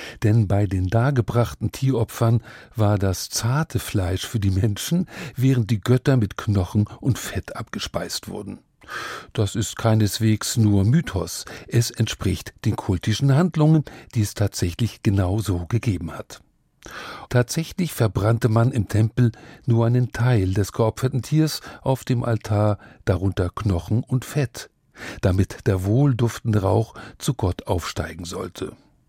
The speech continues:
Der größere Teil blieb für die Menschen reserviert. Einen Teil erhielten die Priester, das meiste jedoch wurde von der Familie des Opfernden verspeist.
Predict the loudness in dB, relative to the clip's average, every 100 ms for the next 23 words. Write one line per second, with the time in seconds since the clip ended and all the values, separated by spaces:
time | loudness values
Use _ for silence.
0 | _ -16 -14 -4 0 0 2 2 2 0
1 | -2 -2 0 2 2 0 -4 -18 -4 0
2 | 0 -2 -4 0 2 2 0 -2 -6 -4
3 | -4 -4 -6 -10 -14 -20 _ _ _ _
4 | -2 0 0 2 4 4 2 -4 -10 -2
5 | 0 0 0 -2 0 -2 -2 -4 -6 -8
6 | _ _ -4 -2 0 2 2 2 2 4
7 | 2 0 -12 -18 -14 0 2 4 2 2
8 | 2 2 0 0 0 2 0 0 0 0
9 | -4 -6 -6 -4 -2 0 -2 -4 -8 -6
10 | -10 -10 -14 -14 -18